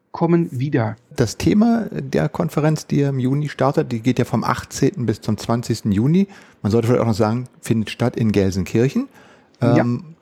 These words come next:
Speaker 2: um, und ihr habt euch jetzt quasi auf die Fahne geschrieben, das ganze Thema SharePoint, Office dreihundertfünfundsechzig, Azure, ähm, also den ganzen aktuellen Microsoft-Stack.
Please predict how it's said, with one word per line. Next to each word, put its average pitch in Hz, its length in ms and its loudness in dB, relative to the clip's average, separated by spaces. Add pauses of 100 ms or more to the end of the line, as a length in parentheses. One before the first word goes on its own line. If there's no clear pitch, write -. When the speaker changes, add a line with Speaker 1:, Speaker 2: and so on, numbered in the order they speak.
(220)
Speaker 2:
um, 120 520 0
und - 300 -2
ihr 170 180 2
habt - 180 -2
euch 165 240 0
jetzt - 240 0
quasi 131 480 0
auf 127 300 -2
die 123 240 0
Fahne 120 400 2
geschrieben, 120 500 0 (400)
das - 140 -2
ganze 117 280 2
Thema 117 380 2
SharePoint, 117 640 0
Office 113 300 -2
dreihundertfünfundsechzig, 110 1300 0
Azure, 110 420 2 (440)
ähm, 101 260 0
also 110 220 2
den 107 180 2
ganzen 110 320 -2
aktuellen 104 460 -2
Microsoft-Stack. - 800 -6